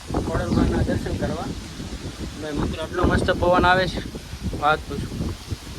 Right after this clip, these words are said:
જોઈ લો, પવન બહુ મસ્ત આવે છે. આવજો,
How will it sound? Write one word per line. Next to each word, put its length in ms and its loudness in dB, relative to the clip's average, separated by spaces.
જોઈ 240 -8
લો, 80 -10
પવન 260 -4
બહુ 200 -2
મસ્ત 260 -8
આવે 240 -2
છે. 60 -8
આવજો, 340 2